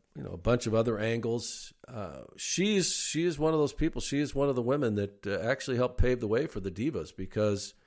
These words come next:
uh, prior to the different stuff that she got involved in,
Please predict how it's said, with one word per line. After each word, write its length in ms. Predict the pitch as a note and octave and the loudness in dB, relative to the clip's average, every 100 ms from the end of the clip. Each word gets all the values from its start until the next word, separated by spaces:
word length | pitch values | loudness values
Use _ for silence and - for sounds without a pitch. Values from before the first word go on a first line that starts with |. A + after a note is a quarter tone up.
| _ _ _ _ _ _ _ _ - | _ _ _ _ _ _ _ _ -14
uh, 100 | - | -10
prior 380 | - C#3 C#3+ D3 | 6 10 12 10
to 100 | B2+ | 8
the 260 | A2+ G#2+ - - | 4 4 0 -4
different 360 | B2+ C3+ B2+ G2 _ _ _ _ _ _ _ - | -2 0 -2 -2 _ _ _ _ _ _ _ -12
stuff 300 | - C#3 - | 2 2 4
that 100 | - | -2
she 160 | D3 | 2
got 180 | E3 D3 | 4 6
involved 420 | G#2+ G2+ C#3+ G3 | 6 4 2 2
in, 300 | F#2 F2 G2 | -4 -6 -8